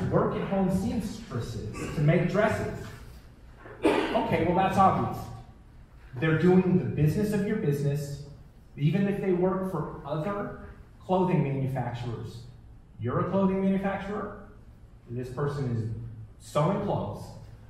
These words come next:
Doesn't matter anything else. They're your employee. Or when a bakery hires cake decorators to work on a regular basis on its cakes, the workers are part of the hiring entity's usual business operations. They are not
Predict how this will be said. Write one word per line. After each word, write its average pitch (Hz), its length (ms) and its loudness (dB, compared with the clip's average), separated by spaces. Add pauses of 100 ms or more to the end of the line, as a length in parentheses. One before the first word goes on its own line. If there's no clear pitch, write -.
(400)
Doesn't 156 240 -2
matter 147 280 0
anything 180 480 -2
else. - 220 -4 (420)
They're 127 180 0
your 143 200 2
employee. 143 540 0 (260)
Or 143 220 4
when 151 80 8
a 143 100 8
bakery 117 500 4
hires 151 460 2
cake 202 220 -2
decorators 117 640 -2
to 123 80 -4
work 120 240 -2
on 117 120 -2
a 113 40 2
regular 113 360 -2
basis 113 480 0
on 117 200 -2
its 120 180 0
cakes, - 320 -2 (880)
the 127 420 -2
workers 160 360 4
are - 140 2
part - 220 2
of - 60 -2
the 143 60 -2
hiring 147 440 2
entity's 135 500 0
usual 117 420 2
business - 400 0
operations. 107 640 -4 (140)
They 110 140 -4
are 120 120 -2
not 110 380 -4